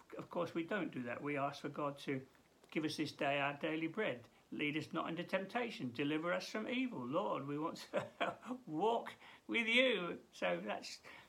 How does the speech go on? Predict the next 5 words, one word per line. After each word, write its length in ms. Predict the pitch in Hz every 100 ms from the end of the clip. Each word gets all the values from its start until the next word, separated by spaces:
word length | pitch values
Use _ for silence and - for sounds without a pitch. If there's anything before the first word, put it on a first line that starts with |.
| -
our 140 | - 147
prayer. 360 | - 170 131 135
But 240 | 160 - -
nevertheless, 600 | 208 262 233 147 - - - - - - _ -
how 400 | - 165 156 151